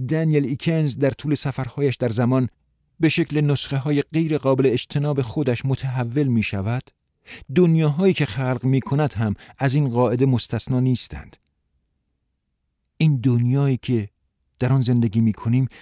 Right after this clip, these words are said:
دنیای باثباتی است. به خصوص حد فاصل سالهای هزار و نهصد و پنجاه و دو هزار و بیست.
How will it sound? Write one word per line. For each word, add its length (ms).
دنیای 340
باثباتی 680
است. 260
به 120
خصوص 400
حد 240
فاصل 420
سالهای 520
هزار 440
و 40
نهصد 280
و 40
پنجاه 580
و 80
دو 200
هزار 260
و 40
بیست. 440